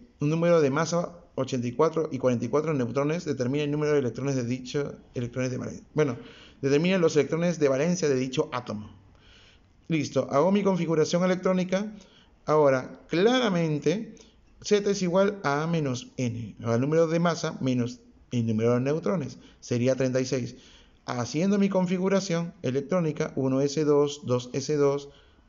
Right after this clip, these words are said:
dos P seis, tres S dos,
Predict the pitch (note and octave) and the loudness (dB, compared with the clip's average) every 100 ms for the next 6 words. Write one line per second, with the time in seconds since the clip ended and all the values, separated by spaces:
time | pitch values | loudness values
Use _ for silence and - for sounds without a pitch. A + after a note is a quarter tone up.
0 | - B2+ C3 C3 - D#3 D3+ C#3+ C#3+ C#3 | -6 2 2 0 -2 -2 2 4 4 0
1 | C#3+ - _ - - - - C#3 C#3+ C#3+ | -10 -16 _ -20 -20 -20 -4 0 0 0
2 | D3 C#3+ D#3+ D3+ D3 D3 - | -2 0 2 4 4 2 -6